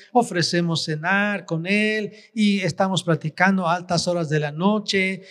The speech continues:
Estamos en la iglesia, llegamos lo más posible temprano antes porque tenemos hambre y sed de Dios. Nuestro corazón experimentó un cambio. Pero entonces, una cosa es la salvación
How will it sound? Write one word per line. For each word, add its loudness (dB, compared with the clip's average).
Estamos -2
en 0
la -2
iglesia, -2
llegamos -2
lo -2
más -2
posible 0
temprano 0
antes 0
porque -4
tenemos 0
hambre 0
y 0
sed 0
de -2
Dios. -2
Nuestro 2
corazón 0
experimentó -2
un -6
cambio. -2
Pero 4
entonces, -2
una 0
cosa -2
es -6
la 2
salvación 0